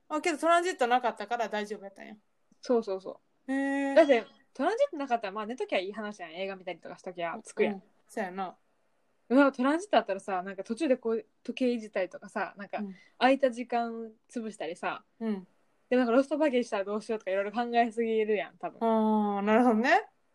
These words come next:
Speaker 2: で、基本直行便しか取らへんようにしてきてん、今まで。
Speaker 1: 私、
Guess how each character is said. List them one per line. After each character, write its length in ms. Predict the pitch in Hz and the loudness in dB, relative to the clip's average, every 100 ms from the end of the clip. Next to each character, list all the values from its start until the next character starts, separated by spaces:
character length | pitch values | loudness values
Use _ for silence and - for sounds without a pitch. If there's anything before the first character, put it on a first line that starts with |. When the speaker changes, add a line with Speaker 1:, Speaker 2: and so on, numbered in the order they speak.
| _ _ | _ _
Speaker 2:
で、 320 | - 233 220 - _ _ _ _ _ _ _ _ | 4 6 4 -6 _ _ _ _ _ _ _ _
基 140 | 320 | -8
本 120 | 311 415 466 294 | -6 -6 -4 -6
直 120 | 277 277 | -8 -8
行 200 | 302 285 | -10 -10
便 180 | 302 | -12
し 80 | 277 | -12
か 100 | 208 | -12
取 120 | - | -4
ら 80 | 220 | -4
へ 40 | 214 | -4
ん 20 | |
よ 60 | |
う 20 | 180 | -10
に 40 | |
し 40 | - | -14
て 80 | |
き 60 | 190 | -14
て 100 | 165 | -16
ん、 60 | - | -18
今 160 | 170 143 | -16 -14
ま 100 | 98 | -14
で。 100 | - _ _ _ _ _ _ | -16 _ _ _ _ _ _
Speaker 1:
私、 260 | 277 294 | 2 2